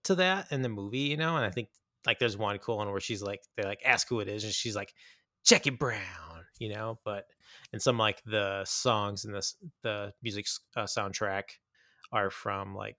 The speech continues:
Coffy or Foxy Brown, um, one of those two films. So, um, a little homage and nods to that past as well. But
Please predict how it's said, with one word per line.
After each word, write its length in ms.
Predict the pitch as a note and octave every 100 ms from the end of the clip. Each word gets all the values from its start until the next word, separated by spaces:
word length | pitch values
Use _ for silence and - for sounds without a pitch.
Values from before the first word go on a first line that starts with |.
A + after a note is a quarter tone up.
| -
Coffy 680 | A#2 G2 - G#2 G2+ G2 G#2
or 160 | G2
Foxy 340 | - G2 - G2
Brown, 520 | F#2+ G2 G2 G2+ F#2 _ _
um, 480 | - G2+ G2+ G2+ G#2
one 160 | A#2 G#2
of 80 | G2+
those 180 | G#2+ -
two 180 | G#2+
films. 420 | G2 A2+ G#2 G2+ -
So, 360 | A#2 G#2 G2+ _ - - - _ _ _ -
um, 220 | B2 G#2 G#2+
a 60 |
little 280 | A2 G#2+ A2
homage 580 | A2 A2 G#2+ G#2 G#2 G#2
and 160 | G#2+ G2+ - _
nods 440 | B2 A#2 G#2 G#2+ -
to 80 | A#2+
that 240 | G2+ -
past 340 | - G#2+ G2+ -
as 220 | G2+ G2+
well. 380 | G#2+ A2 A2 - _ - - _ _ _ _ _ _ _ _ _ _
But 220 | C#3+ C3